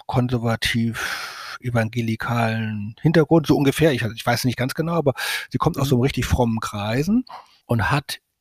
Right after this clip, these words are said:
Speaker 1: äh, dann in den Texten, in denen sie sich gegen sozusagen ein dezidiert radikal rechtes Christentum gewandt hat, eben immer auch so ein bisschen gegen die eigene Heimat gearbeitet.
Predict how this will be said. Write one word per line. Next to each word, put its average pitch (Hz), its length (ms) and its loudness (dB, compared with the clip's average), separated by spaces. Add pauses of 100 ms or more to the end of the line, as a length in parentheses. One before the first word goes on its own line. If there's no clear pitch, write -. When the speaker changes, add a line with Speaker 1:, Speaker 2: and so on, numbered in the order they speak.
(640)
Speaker 1:
äh, - 380 -6 (240)
dann 139 200 0
in 135 280 -4
den 131 180 0
Texten, - 340 -4
in 127 80 -2
denen 127 200 -2
sie 123 100 0
sich 123 240 -6
gegen 120 260 -4 (500)
sozusagen 113 380 0
ein 117 160 -6
dezidiert 117 680 -2
radikal 120 720 -2
rechtes 117 360 -4
Christentum 123 460 -2
gewandt 117 380 0
hat, 127 160 -2
eben 123 240 -2
immer 131 240 0
auch 123 80 -4
so 135 80 -2
ein 127 40 0
bisschen 135 240 -4
gegen 131 200 -2
die 127 100 0
eigene 127 340 0
Heimat 127 320 0
gearbeitet. 160 680 0